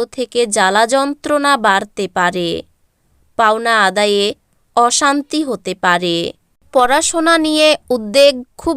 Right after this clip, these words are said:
বেশি থাকবে এবং তাতে সফল হবেন। বাড়তি ব্যবসার দিক থেকে দিনটি উপযুক্ত।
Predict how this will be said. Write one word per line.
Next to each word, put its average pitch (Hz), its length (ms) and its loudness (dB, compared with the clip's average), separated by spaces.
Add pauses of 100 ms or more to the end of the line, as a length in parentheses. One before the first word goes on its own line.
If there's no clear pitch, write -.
বেশি 247 420 2
থাকবে 196 560 0 (360)
এবং 247 240 2 (160)
তাতে 214 340 2 (440)
সফল 262 440 2 (140)
হবেন। 185 380 2 (960)
বাড়তি 262 540 0
ব্যবসার 285 640 2
দিক 233 180 0 (120)
থেকে 233 340 0 (360)
দিনটি 277 440 0 (180)
উপযুক্ত। 202 680 -4